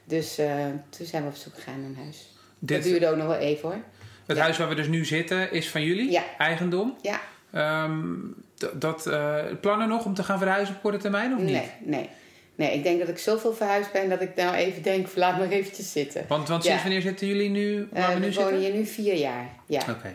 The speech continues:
Speaker 2: dus
Speaker 1: Ja.
Speaker 2: dat is ook niet, nog niet super lang, eh.
Speaker 1: Nee, nee. Het is nog niet super lang. Het is wel heel fijn, want we wonen natuurlijk op loopafstand van het strand.
Speaker 2: Ja.
Speaker 1: Ehm,
Speaker 2: Letterlijk, hè? Het is
Speaker 1: ja.
Speaker 2: twee wegen over, denk ik.
Speaker 1: Ja.
Speaker 2: En
Speaker 1: Ja.
Speaker 2: dan
Speaker 1: En dan zijn we er.
Speaker 2: jullie wonen aan een mooi groot, groot groen park.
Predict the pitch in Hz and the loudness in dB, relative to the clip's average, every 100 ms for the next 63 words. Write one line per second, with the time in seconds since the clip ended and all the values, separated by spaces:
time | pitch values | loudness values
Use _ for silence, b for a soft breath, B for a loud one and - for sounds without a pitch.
0 | - 127 120 104 107 110 110 - - 127 | -8 -4 -4 -4 -4 -4 -4 -8 -8 -6
1 | 120 123 - - 131 117 107 107 104 101 | -4 -4 -2 -2 0 2 0 0 -2 -2
2 | 101 247 196 - - - 143 - - - | -2 0 0 -2 -10 -6 -6 -6 -12 -18
3 | - 196 220 220 220 190 190 214 240 - | -6 -2 0 0 -2 2 2 2 -2 -8
4 | B B - 185 185 196 180 175 - 160 | B B -8 -4 2 4 4 0 2 2
5 | 180 185 180 160 156 160 151 151 - 160 | 4 0 -2 -2 0 0 -2 -6 0 0
6 | 165 156 - 120 - - - - 180 180 | 0 -2 -6 -10 -10 -12 -8 0 0 2
7 | 139 185 190 B B B - 160 165 160 | 2 2 0 B B B -8 -2 0 2
8 | 160 160 160 156 180 170 147 220 196 160 | 0 2 2 2 2 0 0 0 -2 -4
9 | - - - 214 185 202 208 214 202 202 | -8 -8 0 2 2 2 2 2 2 2
10 | 208 208 208 208 262 - 220 175 - - | 2 0 -2 -2 -4 -2 0 0 -2 -14
11 | - - 170 175 175 165 156 - 185 170 | -16 -6 -2 0 -2 -4 -6 -8 -6 -6
12 | 170 180 190 190 180 156 165 160 156 156 | -4 -4 -4 -2 0 0 0 2 2 2
13 | 165 165 160 170 165 165 165 - 165 160 | 2 0 0 0 2 0 -4 -2 -2 0
14 | - 170 160 175 180 208 | 0 0 2 2 2 0